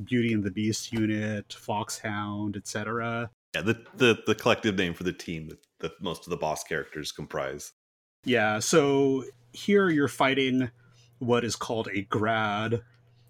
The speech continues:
Speaker 1: which is a Ukrainian U G that
Speaker 2: That has a degree in economics.
Speaker 1: <laughs> Yes. Yeah, it, has, like, a sort of bunker-ish mode that has machine guns, rockets, and it's basically trying to get,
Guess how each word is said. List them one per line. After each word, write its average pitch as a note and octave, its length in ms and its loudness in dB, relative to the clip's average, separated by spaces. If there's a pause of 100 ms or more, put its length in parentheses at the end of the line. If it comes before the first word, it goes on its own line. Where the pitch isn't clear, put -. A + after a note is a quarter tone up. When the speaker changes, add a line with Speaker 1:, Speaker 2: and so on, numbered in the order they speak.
(100)
Speaker 1:
which C#3 240 4
is B2+ 220 4
a B2 280 4
Ukrainian B2 880 0
U G#2+ 260 0
G A2 400 -2
that G#2 300 -6 (380)
Speaker 2:
That E2 200 -4 (480)
has G2+ 180 4
a A2 60 4
degree G2+ 320 2
in G2 80 0
economics. C3 760 -4
Speaker 1:
<laughs> - 60 -20 (1120)
Yes. A2 420 0 (460)
Yeah, B2+ 240 4
it, D#3 260 8 (640)
has, F3 320 4
like, E3 260 4
a B2+ 260 4
sort C3+ 240 4
of A2 360 2 (420)
bunker-ish A#2+ 1040 0
mode G#2+ 560 0 (160)
that B2+ 80 2
has A#2+ 220 2
machine C3+ 420 4
guns, C3 480 4
rockets, A#2 560 4
and A#2 120 4
it's A#2+ 120 2
basically C3 300 2
trying B2 180 0
to A2+ 60 0
get, - 200 -2